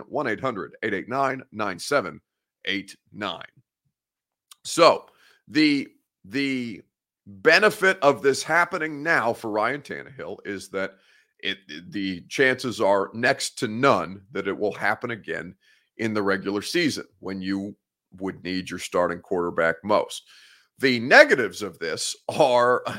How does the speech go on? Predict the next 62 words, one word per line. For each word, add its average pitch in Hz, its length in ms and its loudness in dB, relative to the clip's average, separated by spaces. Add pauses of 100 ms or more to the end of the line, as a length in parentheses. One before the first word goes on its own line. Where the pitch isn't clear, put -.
(140)
<laughs> - 260 -12
well, 120 160 0
let 147 140 0
me, 139 140 -2
let - 120 -10
me 139 80 -4
take 127 180 -6
some 110 120 -14
more 101 140 -4
of 98 40 -4
your - 80 -8
responses 82 500 -10
before 73 320 -12
I 76 80 -14
give - 120 -20
you - 80 -20
the - 120 -20
negatives. - 380 -20 (540)
Uh, 131 380 10 (600)
playing 175 340 2
teams 170 260 -4
like 131 200 0
Bowling 151 260 2
Green, 139 220 -4
Tennessee 135 340 -6
Tech, 131 340 0 (120)
uh, 113 320 0
is 110 160 -8
another 113 200 -4
bye 127 240 2
week. 123 220 -2
Get 120 120 0
rid 113 340 -4
of 107 40 -6
those 101 200 -6
bowl 101 240 -6
games. 87 280 -10
Listen, 95 300 -12
Tennessee's 104 360 -10
gonna 90 140 -12
need 92 200 -12
'em, 69 80 -20
Roy, - 240 -14
because 71 360 -18
otherwise 87 420 -8
they'd 76 200 -14
get 80 160 -16
their 62 140 -12 (320)
shit - 300 -6
kicked - 340 -12
in 73 80 -16
the 67 100 -10
S - 160 -10
E 78 60 -16
C. 64 260 -12
And 82 100 -18
you 98 120 -8
know 90 160 -2
that 85 240 0
better 85 160 0
than 85 120 -6
anybody 67 440 -6